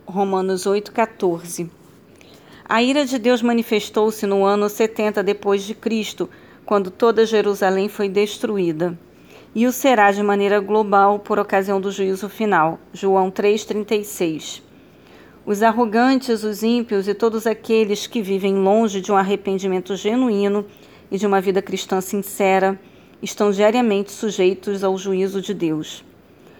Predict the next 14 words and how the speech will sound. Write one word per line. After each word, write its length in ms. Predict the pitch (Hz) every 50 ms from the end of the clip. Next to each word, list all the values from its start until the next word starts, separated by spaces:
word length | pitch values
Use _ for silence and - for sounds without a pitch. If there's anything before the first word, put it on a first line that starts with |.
| - - - -
Os 180 | - 247 233 -
frutos 340 | - 285 320 311 - - -
que 120 | - 294
surgem 560 | 269 - - - 277 269 247 226 220 202 208
em 40 | 220
função 640 | 214 - - 214 208 202 - - 226 208 208 208 202
de 100 | 190 196
um 80 | 202 190
verdadeiro 500 | 185 196 190 190 196 190 180 208 214 214
arrependimento 840 | 202 190 202 196 196 - 190 190 185 196 185 190 190 190 185 185 202
diante 380 | 175 - 190 185 208 208 - 208
de 140 | 185 208 190
Deus 320 | - 196 196 208 233 220
são 460 | - - - - 196 180 175 165 170